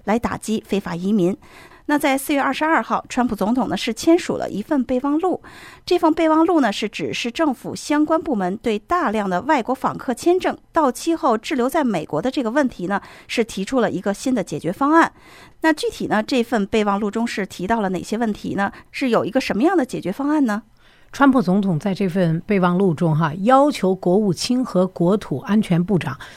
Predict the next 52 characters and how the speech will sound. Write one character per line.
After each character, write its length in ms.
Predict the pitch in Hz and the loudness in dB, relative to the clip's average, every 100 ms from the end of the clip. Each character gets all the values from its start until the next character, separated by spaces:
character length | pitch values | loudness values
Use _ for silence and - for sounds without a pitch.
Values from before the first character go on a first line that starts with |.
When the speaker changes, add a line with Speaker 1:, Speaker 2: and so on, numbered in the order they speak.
| - | -10
Speaker 2:
在 200 | - 233 | -2 -2
一 200 | 294 262 | 0 -2
百 140 | 165 | 0
二 260 | 151 - 262 | -2 -2 -2
十 160 | 202 165 | -2 -8
天 380 | - - 277 285 | -8 -2 0 2
内 220 | 233 131 - _ - | 0 -4 -14 _ -2
要 200 | 247 202 | 2 2
提 280 | - - 202 | 0 -2 -2
出 360 | 190 247 240 - | 0 0 0 0
一 140 | 180 | -2
个 120 | 185 | -2
解 220 | 180 185 143 | -2 0 0
决 180 | 180 | 0
问 200 | 202 214 | 0 0
题 180 | 160 185 | 0 -2
有 140 | 175 127 | -4 -2
效 180 | 208 | -4
的 80 | 151 | -4
方 240 | 143 196 196 | -2 0 0
法 180 | 123 | -2
来， 200 | 110 123 - - - - | -6 -10 -12 -20 -20 -6
来 180 | 226 254 | 2 2
打 300 | 277 - - | 2 -2 -4
击 340 | 143 220 247 - | -2 0 0 0
逾 140 | 233 202 | 0 0
期 280 | - 220 220 | 0 0 0
滞 160 | - 214 | 2 2
留 180 | 156 | 2
在 180 | 160 185 | 2 2
美 160 | 143 127 | 0 -2
国 160 | 147 | -2
的 120 | 147 160 | 0 2
人 180 | 123 | 0
哈。 180 | 127 135 - - | -2 -4 -8 -6
那 120 | 254 | -2
川 220 | 233 247 269 | 0 2 2
普 100 | 185 | 4
就 140 | 208 | 2
表 220 | 170 139 | 0 -2
示 120 | - | -2
说， 280 | 180 214 202 | -2 2 4
美 200 | 202 165 | 4 2
国 120 | 170 | 2
的 100 | 254 | 4
法 240 | 302 - - | 4 2 0
律 220 | 165 190 | 2 2
呢， 100 | 160 | 2
必 180 | - 226 | 0 -4
须 220 | - 262 | 0 -2
遵 420 | - 330 320 320 | 0 2 6 6
循 400 | 285 - 170 214 | 4 2 2 2